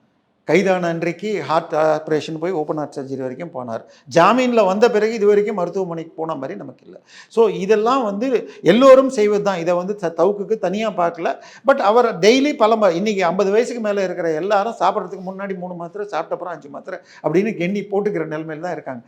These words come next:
So, அதனால ம-, மருத்துவ ப்ரூஃப் எல்லாம் இருக்குமா? எனக்கு அதுல பெரிய சிக்கல் இருக்கும்னு நான் நம்பல. ஆனால் அவர் இனிமேல் ஜாக்கிரதையாக பேசணும், ஆதாரங்கள் அடிப்படையில பேசணும். ஏன்னா வாராகியும் அதே மாதிரி உள்ள போட்டு வெளியில வந்திருக்காங்க. So, இந்த அரசு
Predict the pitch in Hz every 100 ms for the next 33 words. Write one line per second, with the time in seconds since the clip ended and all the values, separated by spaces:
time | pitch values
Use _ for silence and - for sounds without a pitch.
0 | - - 196 170 175 202 202 202 170 156
1 | 147 160 226 262 240 202 190 175 208 170
2 | 165 175 147 131 127 131 185 190 190 233
3 | 226 - - 196 165 - 117 170 135 -
4 | 139 151 - _ _ - 127 156 151 156
5 | 165 - - _ _ 139 160 214 233 175
6 | 202 214 240 143 160 185 202 202 208 208
7 | 202 175 175 156 156 165 139 160 196 196
8 | 180 160 156 156 165 175 151 156 147 139
9 | 127 127 _ _ _ - 160 185 143 160
10 | 190 202 170 208 226 180 202 190 190 185
11 | 175 175 160 160 190 170 175 160 147 147
12 | 143 127 135 202 196 160 185 220 202 156
13 | 151 220 220 226